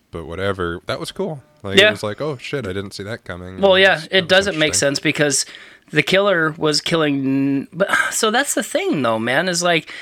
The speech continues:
Speaker 2: every time somebody dies and it's random, or it's
Speaker 1: Mm-hmm.
Speaker 2: not a part of the, like, the parameters that they set up, it's that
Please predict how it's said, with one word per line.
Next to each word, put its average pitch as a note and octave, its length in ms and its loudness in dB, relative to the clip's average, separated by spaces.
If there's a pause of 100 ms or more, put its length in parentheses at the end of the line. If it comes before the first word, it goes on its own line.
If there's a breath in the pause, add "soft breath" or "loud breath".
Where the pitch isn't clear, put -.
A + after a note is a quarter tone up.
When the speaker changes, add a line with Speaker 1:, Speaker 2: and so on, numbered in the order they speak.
(180 loud breath)
Speaker 2:
every B3+ 260 2
time B3+ 300 4
somebody A3+ 400 0
dies D#3+ 600 0 (260)
and D3+ 120 0
it's B2 160 -6
random, D3+ 600 -2 (460 soft breath)
or D3+ 220 2
it's - 280 0
Speaker 1:
Mm-hmm. D#3 100 0
Speaker 2:
not D#3+ 240 4
a D#3+ 100 4
part D#3 340 0
of D3 180 -4
the, C3+ 180 -6 (160)
like, C3 320 -2
the C#3 120 -4
parameters D#3 640 0
that A#2+ 140 -8
they C3+ 140 0
set C3+ 320 -2
up, E3 340 -2 (580 loud breath)
it's F#3+ 300 0
that F3 340 2